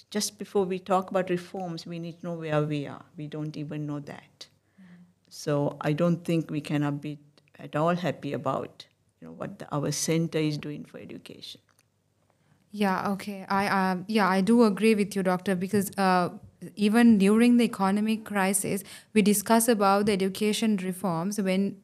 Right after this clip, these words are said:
Speaker 2: because we did not step up our game even after the pandemic, even after understanding there are so many loopholes within the system. Also, with the pandemic, there was a,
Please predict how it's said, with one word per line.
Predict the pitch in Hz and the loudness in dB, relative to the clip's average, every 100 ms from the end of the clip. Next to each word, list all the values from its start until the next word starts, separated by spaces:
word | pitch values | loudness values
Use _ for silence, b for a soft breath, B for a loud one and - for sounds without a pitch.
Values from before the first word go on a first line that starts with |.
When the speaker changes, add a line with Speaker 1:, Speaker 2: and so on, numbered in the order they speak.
| - | -14
Speaker 2:
because | 180 180 247 220 | -12 2 2 2
we | 208 | 0
did | 190 190 | -2 -4
not | 190 185 202 202 | -2 0 0 -2
step | - 190 180 | -6 -6 -4
up | 185 208 - | -2 -2 -4
our | 190 185 | -6 -4
game | 180 180 190 202 | -4 -6 -6 -8
even | 185 180 185 | -8 -8 -6
after | 175 180 190 | -4 -4 -4
the | 190 | -6
pandemic, | 180 170 165 240 - b b b | -2 -2 -2 -6 -10 b b b
even | 202 202 | 0 4
after | 190 196 226 | 4 2 2
understanding | 185 180 190 214 202 202 | 0 0 -2 -2 0 0
there | 196 185 190 | 2 2 0
are | 196 | 0
so | 196 214 208 | -2 0 2
many | 214 208 | 2 2
loopholes | 196 190 185 196 190 185 | 2 0 -2 -2 -2 0
within | 180 175 180 175 | -4 -4 -6 -6
the | 180 | -8
system. | - - - 87 - b b b b - | -10 -12 -14 -16 -18 b b b b 4
Also, | 233 240 294 | 4 6 4
with | 254 226 214 | 4 2 2
the | 277 | 0
pandemic, | 220 214 220 247 262 254 | 2 2 4 4 2 0
there | 214 226 | 0 0
was | 226 254 233 | 2 2 2
a, | 262 | 2